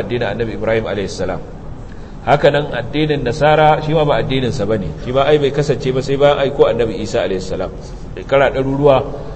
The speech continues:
bayan wucewar Annabi Ibrahim. To ya za a yi addinin da bai zo ba sai bayan shi da shekara ɗaruruwa?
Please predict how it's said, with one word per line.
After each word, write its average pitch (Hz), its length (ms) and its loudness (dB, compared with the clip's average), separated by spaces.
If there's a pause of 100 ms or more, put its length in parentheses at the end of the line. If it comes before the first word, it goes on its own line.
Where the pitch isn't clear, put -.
(280)
bayan 135 260 4
wucewar 123 320 0
Annabi 113 320 -2
Ibrahim. 98 400 -4
To 117 60 0
ya 117 120 4
za 139 160 8
a 127 60 6
yi 123 240 4
addinin 127 640 -2
da 98 240 0 (260)
bai 117 160 2
zo 131 180 4
ba 135 100 4
sai 139 180 2
bayan 143 240 6
shi 135 100 -2
da 107 80 -2
shekara 107 400 0
ɗaruruwa? 104 420 -2